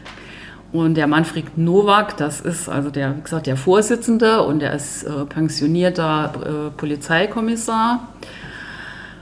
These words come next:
Und, ähm, er hat aber nichtsdestotrotz, obwohl die beiden, äh, die Caro von Ribbeck und ihr Mann Eike, ihm höchst suspekt sind und sie mit ihrem totalen Outfit und hat auch zum ersten Grillabend ausgerechnet einen Quinoa-Salat <laughs> mitgebracht.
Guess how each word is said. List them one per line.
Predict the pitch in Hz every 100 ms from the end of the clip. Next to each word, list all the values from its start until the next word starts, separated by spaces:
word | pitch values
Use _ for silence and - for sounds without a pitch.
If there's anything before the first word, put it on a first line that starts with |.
| - - - 180
Und, | 180 175 165 - -
ähm, | 160 151 147 147 160 156 156 156 -
er | - 165
hat | 165
aber | 143 147 -
nichtsdestotrotz, | 170 196 - 170 165 160 - 180 185 - -
obwohl | 156 135 180 180
die | 165 170
beiden, | 165 143 160 180 190 180 175 160 160 156
äh, |
die | 151 147
Caro | 147 160 165 180 180 185 180
von | 185 175
Ribbeck | 170 180 175 175
und | 156
ihr | 143
Mann | 151 151 135
Eike, | 139 175 180 185 175
ihm | - 160 156 156 147
höchst | 175 190 -
suspekt | 165 156 - 180 180
sind | - 202 202 185
und | 151 160
sie | 180
mit | 175 165
ihrem | 160 156 151 151 147 - -
totalen | 160 - 143 139
Outfit | 165 190 - 214
und | - 156
hat | 160 156
auch | 151
zum | - 151
ersten | 160 160 170
Grillabend | 160 185 180 170 165
ausgerechnet | 147 170 156 165 165 143
einen | 156 156
Quinoa-Salat | 170 170 240 170 165 143 151 156
<laughs> | 202
mitgebracht. | 180 - - - 226 277